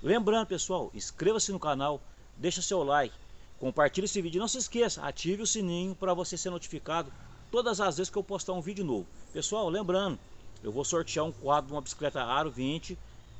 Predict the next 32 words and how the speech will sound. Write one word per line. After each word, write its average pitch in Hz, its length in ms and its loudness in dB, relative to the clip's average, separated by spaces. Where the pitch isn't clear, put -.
assim 180 260 -2
que 165 80 -10
bater 190 260 2
os 165 140 0
dez 160 240 2
mil 196 100 0
inscritos. 156 460 -4
Se - 80 -2
você 175 300 0
não 151 160 -4
é 139 40 -2
inscrito, 185 400 2
inscreva-se, 143 640 0
você 127 180 -4
vai 139 60 -6
estar 147 160 -4
participando 151 600 -4
de 147 140 -2
um 160 140 2
lindo 202 280 0
quadro 165 560 4
Aro 175 260 6
vinte 135 520 -2
barra 175 260 4
circular, 127 580 0
certinho? 185 500 0
E 117 100 -8
sem 190 300 0
mais 160 280 2
delongas, 151 480 2
sem 170 120 0
enrolação, 143 580 0